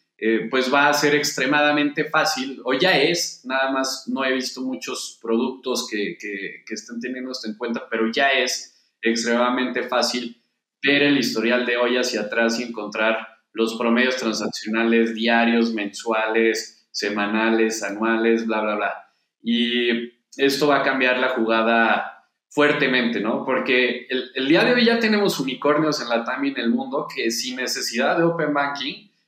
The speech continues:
ya te están ofreciendo buy now, pay later solo por la validación de redes sociales y de otros parámetros. Ahora imagínate cómo va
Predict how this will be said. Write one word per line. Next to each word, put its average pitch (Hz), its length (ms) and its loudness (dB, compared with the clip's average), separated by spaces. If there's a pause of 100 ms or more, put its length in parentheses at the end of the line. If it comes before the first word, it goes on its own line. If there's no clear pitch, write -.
ya 165 200 2
te 180 80 2
están 170 220 4
ofreciendo 160 460 2
buy 151 140 4
now, 156 220 0
pay 143 140 2
later 143 260 2
solo 139 380 0
por 117 160 -2
la 113 120 2
validación 110 680 0
de 123 160 0
redes 123 240 0
sociales 113 560 -2
y 101 40 -14
de 107 80 -8
otros 113 280 -8
parámetros. 117 760 -2 (300)
Ahora 131 280 2
imagínate 147 840 2
cómo 127 380 -4
va 123 280 4